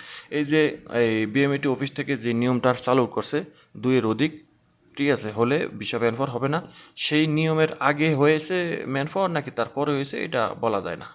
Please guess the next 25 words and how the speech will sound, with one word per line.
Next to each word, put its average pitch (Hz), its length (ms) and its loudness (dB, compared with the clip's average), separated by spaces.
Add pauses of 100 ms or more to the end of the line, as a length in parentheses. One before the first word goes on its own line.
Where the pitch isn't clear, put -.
ঠিক 127 120 -6
আছে, 143 140 -6
এটা 165 120 -6
একমাত্র 135 460 -4 (560)
এজেন্সি 113 320 -6
জানে। 85 220 -8 (500)
তো 127 200 2
হতে 131 180 0
পারে 151 180 2
আপনারটা 139 380 0
হতেও 120 320 -2
পারে, 175 200 0
নাও 117 220 2
হতে 117 160 -2
পারে, 131 200 -6
হবে 147 320 2
ইনশাল্লাহ, 135 440 0
যেহেতু 123 540 0
আবেদন 110 300 -2
করা 113 180 -2
আছে - 180 -8 (100)
ইনশাল্লাহ 110 360 -6
হয়ে 104 140 -4
যাব। 95 200 -6 (580)
আর 101 380 2